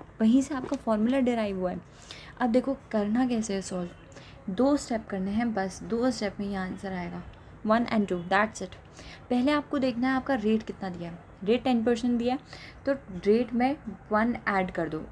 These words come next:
अब ऐसे मत करना कि टेन परसेंट में वन ऐड कर दिया, that will be your eleven and that will be your added rate। नहीं, टेन परसेंट कैसे? वन, ये, ये आपका rate,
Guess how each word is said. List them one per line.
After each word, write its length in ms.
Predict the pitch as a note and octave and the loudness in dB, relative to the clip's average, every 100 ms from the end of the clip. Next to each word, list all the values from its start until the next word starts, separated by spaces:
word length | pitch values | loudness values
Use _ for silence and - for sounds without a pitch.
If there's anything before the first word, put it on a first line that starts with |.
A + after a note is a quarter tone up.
| - | -2
अब 60 | |
ऐसे 300 | G#3+ G3+ F#3+ | 2 2 4
मत 160 | B3+ A#3 | 2 2
करना 200 | A3+ A3+ | 2 2
कि 100 | A#3 | 0
टेन 220 | A3+ A3+ | -2 0
परसेंट 340 | G#3+ A3+ A3 A3+ | 2 0 2 2
में 80 | A#3+ | 0
वन 260 | G3+ G3+ | 0 2
ऐड 220 | G#3+ G#3 G3+ | 2 2 2
कर 140 | A3 | 0
दिया, 160 | A3 A#3 | 2 2
that 260 | G#3 F#3 | 0 0
will 120 | G3+ F#3+ | -2 0
be 100 | G3+ | 0
your 120 | G3 F3+ | 0 0
eleven 360 | F3 F#3 A#3 | 0 0 0
and 240 | A3 A3 G#3+ | 2 4 4
that 200 | G3 - | 2 0
will 160 | A3 | -2
be 100 | G3+ G3+ | 2 2
your 120 | A3 - - A3+ - G3 | 2 0 -14 -10 -2 0
added 320 | G3 G3+ - - - F3 | 2 2 -2 -14 -14 -2
rate। 280 | F#3 E3+ - - - - - | 0 0 -4 -20 -20 -12 -2
नहीं, 200 | F3+ D#3 - - - - - | -2 -2 -8 -20 -20 -10 0
टेन 200 | B3 C4 | 2 2
परसेंट 420 | C4 A#3 B3+ B3 | 2 0 0 0
कैसे? 320 | A#3+ A3+ C4 - - - | 0 -2 -4 -6 -14 -2
वन, 360 | G#3 A3 A#3 A3 - - - - F#3 | 2 2 2 -4 -10 -20 -16 -10 -4
ये, 180 | G3+ F3 - - - - - - - | 0 0 -2 -14 -16 -18 -20 -20 -8
ये 200 | F#3+ A#3+ | 0 4
आपका 380 | C#4 C4 A3 A3 | 4 4 0 0
rate, 260 | G#3+ G#3+ A#3+ | 0 0 -2